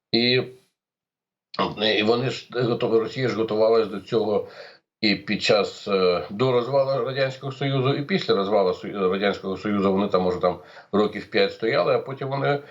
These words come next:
знову почали озброюватись і гнати цю,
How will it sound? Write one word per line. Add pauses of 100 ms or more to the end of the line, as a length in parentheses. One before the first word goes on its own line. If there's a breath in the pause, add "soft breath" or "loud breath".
(240 loud breath)
знову
почали
озброюватись
і
гнати
цю,